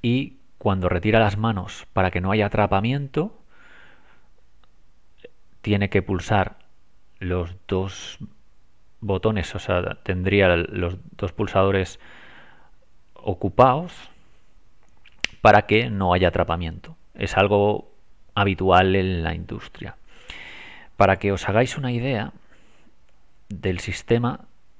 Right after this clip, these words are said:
eh, sería este, ¿de acuerdo? Este sería con pie, ¿de acuerdo? Que tendríamos los dos pulsadores para que tuviera las dos manos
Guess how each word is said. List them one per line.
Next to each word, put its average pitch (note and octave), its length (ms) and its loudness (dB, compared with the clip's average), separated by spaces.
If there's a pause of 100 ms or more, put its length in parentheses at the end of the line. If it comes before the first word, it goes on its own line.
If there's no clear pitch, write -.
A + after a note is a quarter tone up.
(120)
eh, - 120 -18 (440)
sería F#2 340 2
este, - 260 -6 (680)
¿de F#2+ 100 -6
acuerdo? F#2 300 -6
Este - 280 -6
sería G2 360 2
con F#2 340 0
pie, E3 300 2 (2250)
¿de F#2+ 60 0
acuerdo? G2+ 240 -2
Que F#2+ 80 -2
tendríamos F2+ 440 -2
los F2 160 -2
dos F2+ 160 -4
pulsadores G2 640 0
para F2 180 -2
que F2+ 100 -6
tuviera F#2+ 260 0
las G2+ 160 0
dos F#2+ 180 -4
manos G2+ 580 -4